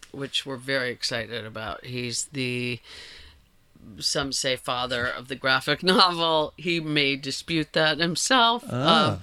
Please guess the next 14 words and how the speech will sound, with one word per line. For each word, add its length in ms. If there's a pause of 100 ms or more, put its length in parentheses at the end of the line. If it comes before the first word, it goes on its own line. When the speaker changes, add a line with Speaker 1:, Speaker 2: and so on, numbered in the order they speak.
(380)
Speaker 1:
but 260
he 120
did 280
Mouse, 640
and, 240
Speaker 2:
Oh, 280
yes. 280
Speaker 1:
uh, 360
he 240
Speaker 2:
Yeah. 60
Speaker 1:
also 1000
was 300
the 220
editor 580